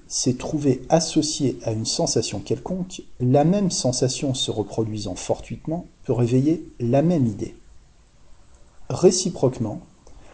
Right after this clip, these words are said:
si une idée qui se présente actuellement à l'esprit s'y est déjà présentée, antérieurement en même temps que l'impression, d'une sensation particulière,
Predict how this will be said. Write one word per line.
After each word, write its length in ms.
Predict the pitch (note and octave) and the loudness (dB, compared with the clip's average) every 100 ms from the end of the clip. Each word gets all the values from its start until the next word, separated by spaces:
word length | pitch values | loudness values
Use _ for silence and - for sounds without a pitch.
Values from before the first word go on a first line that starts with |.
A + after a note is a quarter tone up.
| - - | -20 -14
si 320 | - - F3+ G3 | -6 -2 2 4
une 220 | A3 E3+ | 4 4
idée 340 | B2+ B2 G2 - - - | 4 2 2 -4 -18 -20
qui 140 | - | -10
se 120 | - | -6
présente 480 | A#2 - A2+ A2+ G#2+ | -4 -2 0 0 0
actuellement 560 | A2 - - A#2+ B2 - | -2 -2 0 2 2 0
à 80 | A2+ | -4
l'esprit 440 | A2+ B2 - - | -4 -4 -4 -2
s'y 240 | C3 - F#2+ | -2 -2 -4
est 60 | |
déjà 320 | F#2 G#2+ G#2+ F2+ | -2 -2 0 -2
présentée, 580 | - F#2 A#2 C3 F3+ - - | -4 -6 -6 -6 -10 -10 -2
antérieurement 720 | D3 C#3 B2+ B2 A#2 A#2+ - | 0 4 4 4 2 0 -2
en 120 | G#2+ | -2
même 220 | A#2 D#3+ | 2 2
temps 200 | E3+ F3 | 2 0
que 120 | C3+ G#2+ | -2 -4
l'impression, 540 | F2+ - G#2 - F3 - - - - - - - - - | -8 -8 -10 -8 -8 -10 -18 -20 -20 -20 -20 -20 -20 -8
d'une 220 | A#2+ D#3 | -2 0
sensation 500 | E3+ F#3 F3 D3+ C#3 | 2 2 4 2 0
particulière, 720 | C3+ - - - A#2+ C3 D#3+ | -4 -4 -8 -14 -4 -2 -2